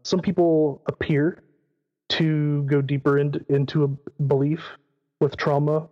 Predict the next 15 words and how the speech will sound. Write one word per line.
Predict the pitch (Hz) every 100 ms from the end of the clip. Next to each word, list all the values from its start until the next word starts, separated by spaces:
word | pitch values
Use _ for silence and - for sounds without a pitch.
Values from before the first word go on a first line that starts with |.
| -
but | 117 - _ _ _ _ _ _ _ _ _ _ _ _ _ _ 139
that's | 135 -
not | 156 165 - 139
generally | 135 147 147 139 131
the | 127
kind | - 131 123
of | 113
belief | 117 127 -
that | 117
I, | 117 117 - _ _ _ -
I | 123
want | 123 120 -
people | 120 -
to | 113
have, | 117 110 110